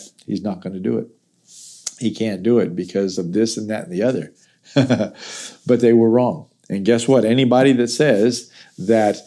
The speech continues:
the promises of God don't always come to pass, God's not always faithful, God doesn't always do it, he's a sovereign God, so he has a higher purpose and he's trying to teach us something and such, and so therefore he'll just choose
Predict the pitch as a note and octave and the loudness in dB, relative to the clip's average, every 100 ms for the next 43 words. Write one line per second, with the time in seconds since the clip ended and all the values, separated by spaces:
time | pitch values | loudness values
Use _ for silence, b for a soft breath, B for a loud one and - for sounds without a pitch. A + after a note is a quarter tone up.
0 | b b G#2 G#2 - A#2+ C#3 C3+ C#3+ B2 | b b -4 -2 2 2 2 0 0 2
1 | B2+ A#2+ A#2+ G#2 F#2+ A2+ A2 A#2 A#2 A#2 | 2 2 0 0 0 0 2 2 2 0
2 | - B2+ B2 A#2 A#2 G#2+ A2 G#2+ G#2 A2 | -2 -4 -2 -2 -2 -2 -2 0 0 -2
3 | A#2 A2+ A2+ A#2 A#2+ A#2 A#2 A#2+ A#2 A#2 | 0 2 2 2 0 2 2 2 2 0
4 | F#2+ G2+ G#2+ A2+ A2 A#2+ A#2+ A#2 A#2 A#2+ | 0 0 2 2 2 0 0 2 4 2
5 | A#2+ - - - A2 A#2+ - A#2 B2 A#2+ | 2 -8 -4 2 2 2 2 2 2 0
6 | A#2 A2+ A#2 B2 A2+ A2 A2 A#2+ A#2+ A2+ | -2 0 2 0 0 2 4 6 4 2
7 | G#2+ A#2+ B2+ A#2 A#2+ B2+ B2+ B2+ A#2+ A2 | 0 2 4 4 2 2 2 0 -2 -4
8 | G#2+ - C3 A#2 G2+ C3+ B2+ - B2 - | -6 -4 -2 -2 0 2 2 0 -2 -2
9 | C3 A#2 A#2 A#2 B2+ C3+ B2+ B B B | -4 -4 -6 -4 0 0 0 B B B
10 | A#2+ - A#2 A#2+ B2+ B2+ B2+ A2+ C3 A#2 | -4 2 4 4 2 2 2 4 4 4
11 | C3 B2+ - - D#3 C#3 A#2+ D3 - - | 2 0 -4 2 6 8 6 4 0 -12